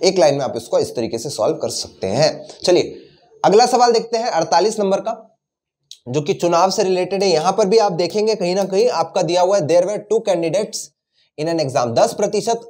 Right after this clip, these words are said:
वोट्स जो है did not cast वाले हैं, यानी कि दस प्रतिशत कैंडिडेट ऐसे थे जो कि वोट देने गए ही नहीं। उसके बाद बोल रहा है कि दस प्रतिशत जो वोट दिए थे उनमें से इनवैलिड निकले दस प्रतिशत, मतलब पहले दस प्रतिशत वोट देने नहीं गए, तो बचा कितना, नब्बे प्रतिशत।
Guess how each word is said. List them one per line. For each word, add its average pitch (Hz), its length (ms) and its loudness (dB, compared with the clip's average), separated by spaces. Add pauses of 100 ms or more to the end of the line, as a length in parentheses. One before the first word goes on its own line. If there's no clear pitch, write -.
(220)
वोट्स 160 400 0
जो 180 160 2
है 196 120 4
did 160 240 -2
not 196 260 2
cast 180 240 -2
वाले 135 160 -2
हैं, 120 60 -4
यानी 165 160 -4
कि 185 120 -4
दस 185 220 0
प्रतिशत 196 520 -4
कैंडिडेट 170 440 0
ऐसे 175 220 0
थे 196 140 -6 (360)
जो 170 120 2
कि 208 100 2
वोट 190 260 2
देने 202 200 0
गए 170 240 2
ही 208 80 0
नहीं। 226 160 -6 (460)
उसके 160 200 -4
बाद 208 160 2
बोल 202 160 2
रहा 202 100 0
है 202 60 0
कि 208 120 -2
दस 185 200 2
प्रतिशत 208 540 -2
जो 175 220 2
वोट 185 280 2
दिए 202 180 2
थे 220 100 0
उनमें 202 360 2
से 220 200 0 (420)
इनवैलिड 190 520 0
निकले 170 260 -2
दस 165 200 -2
प्रतिशत, 156 440 -10 (300)
मतलब 190 180 2 (120)
पहले 185 280 4
दस 226 160 -2
प्रतिशत 220 460 -4 (220)
वोट 151 160 -2
देने 165 260 0
नहीं 165 160 -2
गए, 160 120 0
तो 165 120 -4
बचा 151 240 0
कितना, 175 280 -4
नब्बे 151 260 0
प्रतिशत। 147 520 -10